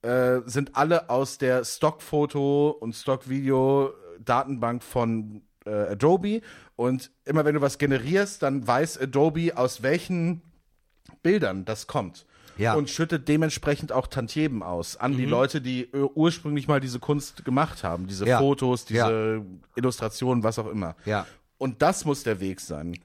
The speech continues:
Speaker 2: Ja.
Speaker 1: Dass du eben so eine Software benutzen kannst, so A I benutzen kannst und am Ende ist ganz klar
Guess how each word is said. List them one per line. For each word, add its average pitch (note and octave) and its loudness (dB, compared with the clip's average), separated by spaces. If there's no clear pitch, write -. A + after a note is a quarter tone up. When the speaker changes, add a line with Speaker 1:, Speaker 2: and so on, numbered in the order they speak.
Speaker 2:
Ja. A2 0
Speaker 1:
Dass - -2
du D3 0
eben C#3+ 2
so C3 2
eine B2+ 2
Software D#3+ 0
benutzen C#3+ -4
kannst, C#3+ -4
so A2+ -2
A A2 0
I D3 4
benutzen C#3+ -2
kannst D3 -4
und C#3 2
am B2+ 2
Ende F3 2
ist - -6
ganz D#3+ 2
klar C#3+ 0